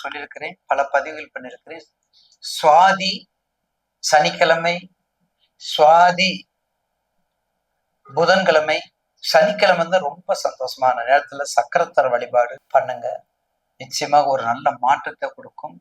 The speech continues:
போகணும், பிரதர்ஷனம் சுத்திக்கிட்டே இருக்கணும், சுத்திக்கிட்டே பிரதர்ஷனம். எதுக்கு கிரிவலம் போறோம்? நாற்பத்தெட்டு செவ்வாய் போங்க கிரிவலத்துல, நாற்பத்தெட்டு செவ்வாய். நீங்க பன்னெண்டு ராசிக்காரவங்களும் போகலாம், அது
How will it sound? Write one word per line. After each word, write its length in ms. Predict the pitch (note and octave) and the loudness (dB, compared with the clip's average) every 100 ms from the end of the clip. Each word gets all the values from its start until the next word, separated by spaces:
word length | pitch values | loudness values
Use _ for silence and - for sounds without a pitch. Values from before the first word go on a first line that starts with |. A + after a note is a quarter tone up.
| _ | _
போகணும், 420 | B3 B3+ A3+ D#3+ - | -8 -6 -8 -12 -2
பிரதர்ஷனம் 520 | F3+ F3+ A#3 A3+ G3 | -2 -2 -6 -6 -8
சுத்திக்கிட்டே 400 | - G3+ F#3+ G#3 A3 | -10 -14 -8 -6 -8
இருக்கணும், 340 | - - - _ _ _ _ _ _ _ _ _ _ _ | -8 -12 -14 _ _ _ _ _ _ _ _ _ _ _
சுத்திக்கிட்டே 500 | - C3+ E3+ F3 F#3 G3+ | -16 -10 -6 -4 -2 -2
பிரதர்ஷனம். 480 | F3 F3+ F#3 F#3 D#3+ | -2 -2 -2 -2 -2
எதுக்கு 240 | E3+ G3 - | -2 -4 -6
கிரிவலம் 420 | F3 F#3+ F3+ A3 D3+ | -2 2 4 2 0
போறோம்? 240 | D3+ - _ _ _ _ _ _ _ _ _ _ _ _ _ | -6 -6 _ _ _ _ _ _ _ _ _ _ _ _ _
நாற்பத்தெட்டு 600 | C3 E3+ F#3 G#3 F#3 - E3 | 4 4 4 2 2 0 2
செவ்வாய் 360 | - E3 G#3 G#3 | 2 4 4 2
போங்க 200 | - - _ _ _ _ _ _ _ _ _ _ _ _ A#2 | -2 -12 _ _ _ _ _ _ _ _ _ _ _ _ -8
கிரிவலத்துல, 540 | D#3+ G3+ F#3+ F3+ E3 D3 | -4 2 2 2 2 4
நாற்பத்தெட்டு 560 | C#3 E3 - F#3 - D3+ C#3+ | 4 4 0 -8 -10 -8 -6
செவ்வாய். 420 | D3 C#3+ E3 - - _ | -6 0 2 2 -2 _
நீங்க 180 | C3+ C3 - | -16 -14 0
பன்னெண்டு 380 | C#3 E3 F#3 F3 D#3 | 2 2 -2 2 4
ராசிக்காரவங்களும் 720 | F#3 - - F3+ F3+ F#3 D#3+ | 4 4 4 4 4 2 0
போகலாம், 340 | C3 B2+ - _ _ _ _ _ _ _ | 2 0 -4 _ _ _ _ _ _ _
அது 100 | - | 0